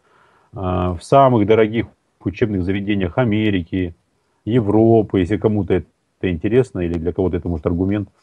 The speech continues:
э, в самых продвинутых и высших учебных, и средних учебных заведениях электронные средства, э, полностью запрещены. То есть носители информации, телефоны, средства связи, всё. То есть просто вообще всё запрещено.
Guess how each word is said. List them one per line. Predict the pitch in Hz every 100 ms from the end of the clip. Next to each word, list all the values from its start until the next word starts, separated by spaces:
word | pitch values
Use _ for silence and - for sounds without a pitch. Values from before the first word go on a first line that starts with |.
| _ _ _ _
э, |
в | 170 101 98 92 92 92 92 92 92 90 92
самых | - 117 98
продвинутых | - 104 101 101 87 87 78
и | 104 98
высших | 95 127 123
учебных, | 113 110 113 101 -
и | 117 _
средних | - 123 127 101
учебных | - - 104 92
заведениях | 98 98 95 - -
электронные | 98 92 127 113 104 101 87
средства, | - 107 - 98 95
э, | 98 50 104 104 - - 101 104 -
полностью | 131 123 90 87
запрещены. | 82 101 87 - 87 82 -
То |
есть | 107 - - -
носители | 113 104 135 -
информации, | 107 90 110 110 107 101 - 92 87 _ _ _ _
телефоны, | - 131 104 - 131 120 101 98
средства | - 127 120
связи, | - 131 101
всё. | 90 - - 85 82
То | 101
есть | 107
просто | - 151 139 -
вообще | 87 -
всё | 82 -
запрещено. | 85 78 80 - 82